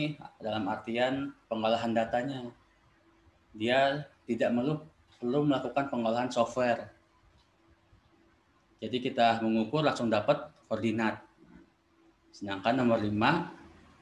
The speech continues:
post processing kita mengambil data dulu, datanya kita download dari alat, baru kita olah. Lalu ada yang keenam, solusi, solusi fix, float, dan auto.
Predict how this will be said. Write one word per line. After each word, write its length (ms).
post 160
processing 640
kita 160
mengambil 480
data 260
dulu, 600
datanya 480
kita 240
download 400
dari 160
alat, 560
baru 240
kita 480
olah. 320
Lalu 220
ada 100
yang 160
keenam, 540
solusi, 640
solusi 480
fix, 640
float, 400
dan 320
auto. 640